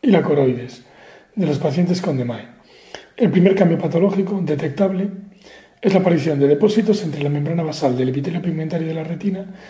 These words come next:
y la porción elástica de la membrana de Bruch, o sea,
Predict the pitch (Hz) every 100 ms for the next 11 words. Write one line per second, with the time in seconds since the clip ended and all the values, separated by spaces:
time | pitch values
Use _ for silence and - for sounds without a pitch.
0 | - - - 170 180 165 180 180 180 180
1 | 208 214 180 147 139 135 131 139 214 196
2 | - - - _ _ _ _ _ _ _
3 | _ - 202 - 143 123